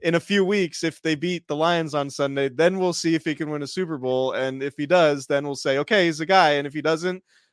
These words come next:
then they'll probably run it back with him. And if he does, if they come up short again, then maybe they'll make a change.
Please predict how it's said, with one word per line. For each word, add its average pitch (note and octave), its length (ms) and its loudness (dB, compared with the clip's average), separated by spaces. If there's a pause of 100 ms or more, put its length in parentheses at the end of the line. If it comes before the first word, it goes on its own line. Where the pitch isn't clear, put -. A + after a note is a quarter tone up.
(140)
then D#3 380 0 (180)
they'll D#3 160 4
probably F3 380 4
run F3 140 4
it E3+ 80 -2
back D3 260 2
with E3 140 -6
him. F3 200 -4
And D#3+ 80 -4
if D3 80 -12
he D#3+ 80 -8
does, C#3 300 0
if C3+ 100 -8
they D#3 100 -8
come D3+ 160 -6
up D3 120 -6
short D3+ 200 -6
again, D#3+ 400 -4
then C#3+ 380 -4
maybe C#3 280 -2
they'll C#3 120 0
make C#3 240 -4
a C3+ 40 -16
change. B2 440 -8